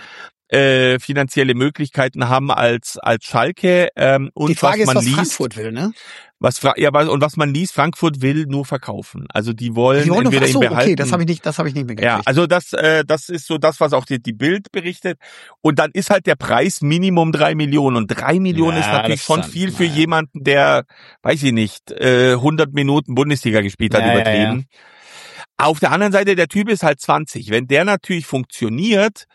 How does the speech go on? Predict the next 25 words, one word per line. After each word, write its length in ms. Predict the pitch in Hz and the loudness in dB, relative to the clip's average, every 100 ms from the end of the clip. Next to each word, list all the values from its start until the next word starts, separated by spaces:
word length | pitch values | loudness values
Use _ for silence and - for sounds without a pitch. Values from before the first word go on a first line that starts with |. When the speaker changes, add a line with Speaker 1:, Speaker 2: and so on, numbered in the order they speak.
| _ _ | _ _
Speaker 1:
ist 200 | 151 143 | -6 0
der 160 | 170 131 | 0 2
halt 240 | 131 143 | 0 -2
in 400 | - 131 120 113 _ _ | -6 -8 -6 -10 _ _
zwei 240 | - 135 135 | -6 -2 2
Jahren 480 | 127 120 143 156 135 _ _ _ _ _ _ _ _ | 2 2 2 -2 -10 _ _ _ _ _ _ _ _
fünfundzwanzig 600 | 151 151 135 151 147 104 | 0 0 2 -2 -2 -4
Millionen, 220 | 98 95 | -4 0
also 120 | 101 110 | 0 0
übertrieben. 520 | 98 - 123 104 90 | -2 -2 -2 -2 -4
Aber, 240 | 107 113 | 0 2
Speaker 2:
Mhm. 240 | 123 123 113 - - _ | 2 -2 -4 -14 -20 _
Speaker 1:
aber 220 | 147 165 | 0 2
wenn 120 | 185 214 | 2 4
er 80 | |
halt 160 | 185 185 | 2 0
nicht 140 | 233 | -4
funktioniert, 600 | - 185 - 165 156 185 | -2 -2 0 0 2 0
verleihst 360 | - 165 180 - | 0 0 0 0
du 80 | 185 | -4
ihn 160 | 175 | -2
in 140 | 170 156 | -2 -4
zwei 300 | - - 170 | -4 0 2
Jahren 380 | 180 165 170 175 | 2 2 0 0
an 280 | 147 135 | -2 -2